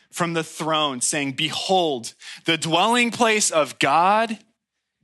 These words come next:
is with man. He will dwell with them. They will be his people,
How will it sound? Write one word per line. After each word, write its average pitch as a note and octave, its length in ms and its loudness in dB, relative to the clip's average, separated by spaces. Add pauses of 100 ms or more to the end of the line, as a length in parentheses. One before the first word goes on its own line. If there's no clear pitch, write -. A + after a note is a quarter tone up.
(200)
is B2+ 180 -4
with B2 180 -6
man. A#2 440 -8 (720)
He G#3 220 -2
will G3 200 0
dwell F3 540 0
with F#3+ 320 -4
them. A2+ 320 -6 (500)
They D#3+ 380 -2
will G#3+ 160 0
be G#3 180 -2
his G3+ 240 -6
people, B2+ 580 -8